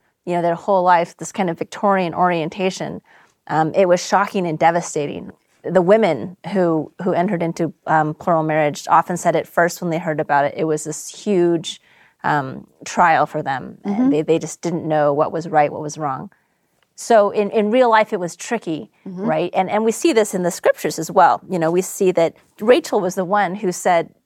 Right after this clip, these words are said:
Speaker 1: um, "Jacob, maybe you should, um, marry my slave girl." Um, but then sh-, that didn't make her feel much better
Speaker 2: No.
Speaker 1: necessarily, right? So, so it's tricky. We have this, this grand idea, and, and I think,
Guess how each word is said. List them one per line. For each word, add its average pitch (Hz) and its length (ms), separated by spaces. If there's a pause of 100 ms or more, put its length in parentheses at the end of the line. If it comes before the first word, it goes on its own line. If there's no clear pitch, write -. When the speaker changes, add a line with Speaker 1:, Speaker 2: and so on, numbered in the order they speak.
(240)
Speaker 1:
um, 156 260
"Jacob, 240 420
maybe 175 260
you 175 160
should, 180 380
um, 156 300
marry 165 280
my 165 400 (100)
slave - 480
girl." - 320 (440)
Um, 160 480
but 196 100
then 196 180
sh-, - 280 (140)
that 170 200
didn't 165 240
make 156 200
her 151 120
feel 147 480
much - 320
better 233 160
Speaker 2:
No. 240 100
Speaker 1:
necessarily, 165 720 (220)
right? 151 260
So, 214 320 (300)
so 370 180
it's 330 160
tricky. 359 340
We 240 120
have 247 120
this, 247 200
this - 180 (100)
grand 269 280
idea, 247 320
and, 208 140
and 214 140
I 349 140
think, - 380